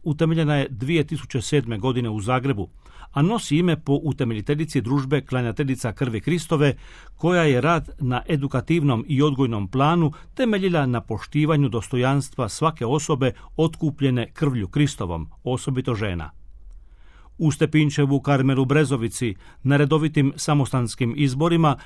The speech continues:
kojima je predsjedao zagrebački pomoćni biskup Valentin Pozaić,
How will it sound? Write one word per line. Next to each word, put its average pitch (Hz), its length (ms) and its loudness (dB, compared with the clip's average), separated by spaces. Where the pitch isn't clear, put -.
kojima 107 320 -4
je 110 80 -2
predsjedao 135 600 0
zagrebački 139 580 -2
pomoćni 120 480 -2
biskup 127 360 -4
Valentin 117 560 -2
Pozaić, 123 500 -2